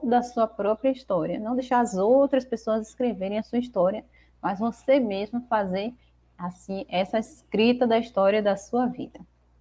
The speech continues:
Então, vamos lá, né? Vamos iniciar a nossa aula, que hoje vai falar sobre as reflexões, vai trazer reflexões sobre a consciência negra. Nós estamos aqui, essa aula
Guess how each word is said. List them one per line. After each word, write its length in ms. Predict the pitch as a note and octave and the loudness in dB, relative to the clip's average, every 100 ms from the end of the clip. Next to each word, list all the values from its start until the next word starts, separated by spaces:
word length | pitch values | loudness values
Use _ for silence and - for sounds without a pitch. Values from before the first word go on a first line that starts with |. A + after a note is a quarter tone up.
| _ _ _ _ _ _ _ _ _ _ _ _ _ - | _ _ _ _ _ _ _ _ _ _ _ _ _ -8
Então, 260 | G4 F#4+ | 2 4
vamos 280 | E4+ G4 E4+ | 4 2 2
lá, 180 | F3+ F3+ | 2 2
né? 160 | G#3+ C4 | 0 0
Vamos 300 | B3 C#4 A#3+ | 2 4 4
iniciar 500 | A#3+ A#3 - E3+ D#3 | 2 0 0 0 0
a 40 | |
nossa 300 | D#3+ F3 C#4 | -2 2 6
aula, 320 | A3 F#3 G#3 | 8 8 6
que 200 | A3 D4+ | 2 2
hoje 220 | A#3+ A#3+ | 4 4
vai 120 | B3 A#3 | 4 2
falar 580 | - E3+ E3+ F3 - _ _ _ _ _ _ _ | 2 2 4 2 0 _ _ _ _ _ _ _
sobre 340 | - - A#3+ C4 | -8 0 2 2
as 120 | A3 | 2
reflexões, 1200 | G3 B3 F4+ F4+ D4+ C#4+ - - G#3 G3+ A#3 - | 4 6 6 4 4 2 0 -6 -2 -2 -4 -4
vai 160 | G3 G#3+ | -2 2
trazer 340 | A#3 G#3+ G3+ | 4 4 0
reflexões 1160 | F#3 F#3+ B3 D4+ D#4 D4+ - - A3 A3 B3 - - _ _ | -2 0 2 2 0 0 -4 -2 0 0 -4 -8 -20 _ _
sobre 540 | - B3 B3+ B3 C4+ - | 0 6 6 6 2 -2
a 100 | B3 | -6
consciência 1000 | - E4 G#4 - - F#4 A#3+ B3 - | 2 2 2 -6 -4 0 0 -2 0
negra. 480 | C#4 F#3 D#3 D#3+ - _ _ _ _ - | 0 2 0 -2 -8 _ _ _ _ 2
Nós 260 | D4+ F#4 D#4 | 6 8 8
estamos 500 | D4 - A3 A3 G3+ | 6 2 -2 -2 -6
aqui, 500 | G3+ - F#3 E3+ - _ _ _ - | -10 -8 -6 -6 -8 _ _ _ -4
essa 280 | F3+ F3+ G3 | -4 4 8
aula 420 | F#3+ F#3+ F#3+ | 8 6 0